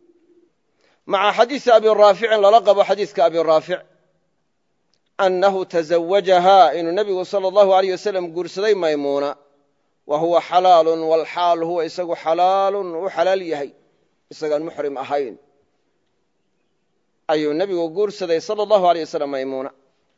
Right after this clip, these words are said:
Buu Abu Raafic yidhi. Qaala, "Wa kuntu as-safiira baynahumaa." Waxaan ahaa, buu yidhi, markaa kii u dhaxeeyey labadooda. Ee bimacnaa khabarka, yacni markaa,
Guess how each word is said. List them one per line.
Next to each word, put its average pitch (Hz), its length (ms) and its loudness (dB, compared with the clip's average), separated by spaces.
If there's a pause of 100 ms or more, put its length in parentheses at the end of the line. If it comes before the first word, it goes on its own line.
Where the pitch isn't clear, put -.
(680)
Buu 226 80 2
Abu 165 200 0
Raafic 135 280 -8
yidhi. 127 180 -14 (800)
Qaala, 185 360 4
"Wa 160 120 0
kuntu 185 300 -10
as-safiira 165 640 -2
baynahumaa." 143 680 -6 (1300)
Waxaan 190 300 -2
ahaa, 175 260 2
buu 190 140 -4
yidhi, 165 100 -8
markaa 180 300 -2
kii 190 180 -8
u 233 120 -12
dhaxeeyey 165 500 -4
labadooda. 139 480 -4 (1120)
Ee 175 80 0
bimacnaa 165 480 -2
khabarka, 170 520 -2 (580)
yacni 156 320 -2
markaa, 160 500 -4